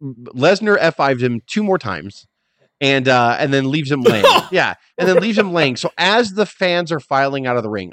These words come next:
Speaker 1: I look back in the ring, and I think my cousin Jonathan I looked at, and I was like, "I'm gonna miss him." And in the background, he's just getting up in the ring while people are fucking tearing the mats apart or whatever. He's getting up, he's still selling.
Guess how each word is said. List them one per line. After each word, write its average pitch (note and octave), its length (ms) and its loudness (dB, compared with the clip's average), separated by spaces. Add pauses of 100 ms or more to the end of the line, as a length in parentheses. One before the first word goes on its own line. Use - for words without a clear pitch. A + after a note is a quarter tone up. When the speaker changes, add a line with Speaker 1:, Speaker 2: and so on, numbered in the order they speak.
Speaker 1:
I A#2+ 80 2
look A#2+ 420 -2
back E3 180 0
in D#3+ 60 -4
the C#3+ 80 -8
ring, A#2+ 140 -4
and G#2 80 -4
I - 40 -2
think - 200 -10
my - 80 -6
cousin B2+ 320 -4
Jonathan G#2+ 400 -4
I D#2 60 -10
looked E2 240 -12
at, B1+ 180 -8 (460)
and C3 100 0
I C#3+ 100 4
was B2+ 160 -2
like, A2 380 -6 (420)
"I'm D#3 80 -6
gonna F#3 160 -2
miss D#3 260 -4
him." E2 300 -12 (640)
And C3+ 380 -2
in F#3+ 220 0
the G#3 60 2
background, A#2+ 600 -2 (300)
he's D#3 160 -10
just D3+ 160 -10 (100)
getting A#2+ 240 -2
up F#2 220 -10 (240)
in A#2 80 -8
the A#2 60 -4
ring F#2 340 -8
while B2+ 300 2
people C#3 320 -8
are C3 60 -6
fucking B2+ 360 -6
tearing A#2+ 240 -4
the A#2 60 -8
mats A2+ 260 -4
apart G#2+ 380 -4
or G2+ 60 -8
whatever. G2+ 420 -6 (260)
He's D3 240 -4
getting C3+ 300 0
up, B2+ 180 0
he's B2 140 -12
still A#2+ 180 -6
selling. G2+ 540 -6